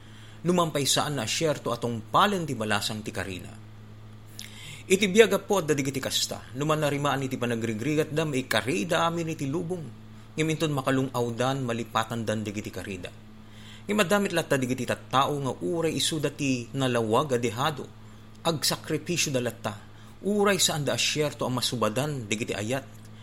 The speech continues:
nga intedda iti padada a tao.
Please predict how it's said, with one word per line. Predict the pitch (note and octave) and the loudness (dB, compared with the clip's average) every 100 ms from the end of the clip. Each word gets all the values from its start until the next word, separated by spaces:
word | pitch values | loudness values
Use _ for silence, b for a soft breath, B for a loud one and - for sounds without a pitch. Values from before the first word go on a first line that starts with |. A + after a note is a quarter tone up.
| B B - | B B 0
nga | A#2+ | 2
intedda | A2+ G#2+ G#2 D3+ B2 G#2+ G2 - - | 2 -2 -2 0 0 -2 -4 -6 -10
iti | G#2+ G#2 | -8 -4
padada | A2 G2+ G2 F2+ - - - - - | -2 -2 -2 -6 -10 -16 -18 -18 -8
a | F2+ | -8
tao. | - - - - | -6 -10 -12 -16